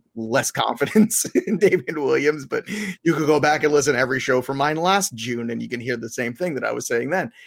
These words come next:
Uh, but I think when you look at that, you have to be prepared at least for the first six to eight weeks of a season of these guys kinda coming along maybe a little slower, and kind of look at it as, "Do I wanna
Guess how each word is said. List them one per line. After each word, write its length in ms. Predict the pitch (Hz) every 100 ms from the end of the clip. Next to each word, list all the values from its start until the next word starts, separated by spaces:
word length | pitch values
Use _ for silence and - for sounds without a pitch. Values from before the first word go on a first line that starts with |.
| - _ -
Uh, 280 | 135 131 127 113
but 220 | 131 127 - _ _ -
I 100 | 135
think 240 | - 160
when 140 | 147 135
you 100 | 127
look 160 | 147
at 80 | 131
that, 220 | 147 127
you 60 | 117
have 220 | 127 127
to 80 | 139
be 140 | 123
prepared 680 | 117 117 - 139 135 131 131 -
at 160 | 127 123
least 420 | 127 120 107 - _ _ _ _ -
for 320 | 120 117 117
the 100 | 117
first 320 | 123 120 -
six 500 | 123 - - - - - _ _ _
to 80 | -
eight 220 | 110 117
weeks 200 | 131 127
of 100 | 131
a 60 | 123
season 420 | 208 214 123 113
of 160 | 117 110
these 180 | 120 113
guys 280 | 120 120
kinda 240 | - 117 117
coming 300 | 123 120 120
along 360 | 120 117 113
maybe 320 | 123 151 151 147
a 60 |
little 200 | 123 123
slower, 500 | 113 - 120 139 156 156 _ _ _
and 380 | 131 127 135 123
kind 240 | - 131 131
of 160 | 117
look 200 | 120 123
at 260 | 120 123 120
it 120 | 120 -
as, 180 | 117 113 110 _ _ -
"Do 80 |
I 80 | 131
wanna 260 | 131 131